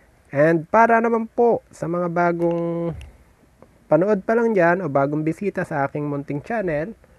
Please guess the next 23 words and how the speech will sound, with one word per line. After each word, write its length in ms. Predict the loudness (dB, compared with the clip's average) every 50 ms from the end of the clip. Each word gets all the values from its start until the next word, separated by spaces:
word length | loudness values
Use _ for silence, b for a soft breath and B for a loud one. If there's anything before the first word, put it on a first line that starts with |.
| b b b b b b b
pindutin 400 | -6 -6 -6 -4 0 0 0 0
na 80 | 0
po 160 | -4 -4 -4
ang 80 | -4 -4
subscribe 560 | -4 -4 -6 -6 -6 -4 -2 0 0 0 -2
button 640 | -2 -2 -2 -2 -2 -2 -4 -4 -4 -6 -10 -12 -14 -16 -12 -10
at 80 | -8 -6 -4
ang 80 | -4 -2
notification 800 | -2 -4 -6 -8 -14 -14 -8 -4 -4 -2 -2 -2 -2 -2 -2 0
bell 240 | 0 0 0 0 -2
para 240 | -4 -6 -6 -4 -4
maging 320 | -4 -4 -4 -6 -6 -8
updated 560 | -10 -8 -4 -4 -4 -4 -4 -8 -10 -8 -6
kayo 320 | -4 -2 -2 0 -2 -2 -4 -8 b b b b b b b
sa 180 | b -6 -4 -2
mga 240 | -2 -2 0 2
bago 240 | 2 2 2 2 0
nating 480 | -2 -2 -2 -2 -4 -4 -6 -6 -4 -4
pag-uusapan 800 | -4 -2 -2 -2 -4 -4 -6 -6 -6 -6 -6 -6 -8 -8 -8 -8
tungkol 400 | -8 -8 -8 -8 -8 -8 -8 -8
sa 160 | -8 -8 -8
mga 240 | -6 -4 -4 -4 -4
naging 240 | -6 -6 -8 -10